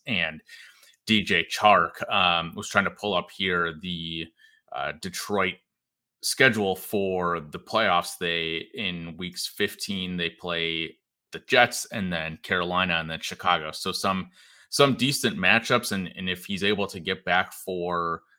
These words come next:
uh, potentially the Jacksonville game next week or Minnesota, those are some, some solid matchups as well. So it's, I, I find it difficult to be in a position where you're gonna want to start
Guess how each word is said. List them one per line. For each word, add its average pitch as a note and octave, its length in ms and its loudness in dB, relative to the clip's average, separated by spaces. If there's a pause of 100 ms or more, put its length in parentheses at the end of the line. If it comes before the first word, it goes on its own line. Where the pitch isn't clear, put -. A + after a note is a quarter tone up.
(120)
uh, D2 220 -6
potentially - 420 -8
the E2+ 120 -12
Jacksonville F2 680 0
game D#2+ 580 -6 (120)
next - 320 -4
week E2+ 220 -8
or F2 60 -6
Minnesota, E2+ 520 -8
those D#2+ 220 -10
are D#2+ 80 -10
some, E2 300 -10 (400)
some F2 180 -10
solid D#2+ 260 -2
matchups E2 400 -6
as D#2+ 140 -12
well. D#2 280 -4
So F2 320 0 (500)
it's, - 760 2 (720)
I, G#2 280 4
I A2+ 40 4
find A#2+ 240 6
it G#2 140 -2
difficult B2+ 640 0 (100)
to G2+ 380 0 (340)
be G2+ 240 -2
in G2+ 100 -2
a F#2+ 40 -4
position G2 600 -6
where F#2 160 -4
you're F2 120 -2
gonna F#2 240 -4
want E2 400 -2
to F2+ 140 -8
start F2 640 0